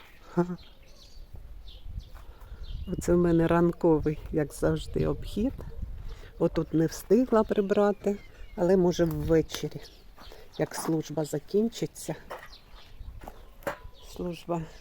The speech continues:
в церкві закінчиться, вечірня, коли будуть уже йти з церкви зі свічками. Розквітло дві.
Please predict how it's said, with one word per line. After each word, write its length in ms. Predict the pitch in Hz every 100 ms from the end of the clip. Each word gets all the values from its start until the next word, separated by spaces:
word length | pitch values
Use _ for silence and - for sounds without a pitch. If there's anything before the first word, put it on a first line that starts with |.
| -
в 120 | -
церкві 360 | 175 160 - 165
закінчиться, 840 | 160 - 196 262 - - - 170 - - - -
вечірня, 840 | 156 175 - - 180 170 147 156 - - - -
коли 220 | - 160 156
будуть 480 | 151 185 226 220
уже 220 | 180 170 175
йти 380 | - - 175 160 - - - - - -
з 120 | -
церкви 720 | - 170 185 180 151 160 160 - - - - -
зі 200 | 165 175
свічками. 1000 | - 175 160 - - 175 180 175 160 156 - - - - - - - - -
Розквітло 560 | 165 - 180 156 165
дві. 420 | 156 175 202 381